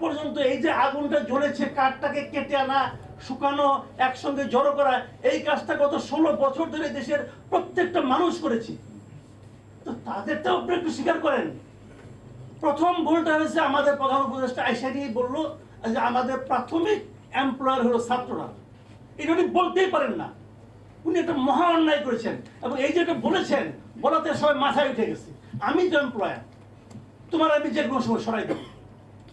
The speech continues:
এটা হয় না, এভাবে হয় না। এটা একটা সামগ্রিকভাবে এটা দেশের অর্জন, এই দেশের মানুষের অর্জন,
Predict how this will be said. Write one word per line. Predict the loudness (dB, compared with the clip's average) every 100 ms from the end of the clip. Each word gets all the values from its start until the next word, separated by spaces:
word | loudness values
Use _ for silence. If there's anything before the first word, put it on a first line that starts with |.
| -20 -4
এটা | 0 0
হয় | 2 0 0
না, | 2
এভাবে | 2 2 2
হয় | 0 -2
না। | -6 -12 -20 -20 -20 -20 -20 -20 -20 -20 -6
এটা | -2 2 2
একটা | 0 0 0 0 -4 -12 -20
সামগ্রিকভাবে | -4 0 2 2 0 -2 0 0
এটা | -2
দেশের | -2 -2 2 2
অর্জন, | 2 -2 -6 -6 -10 -4
এই | -2
দেশের | 0 0 0
মানুষের | 2 4 4 4
অর্জন, | 2 0 -6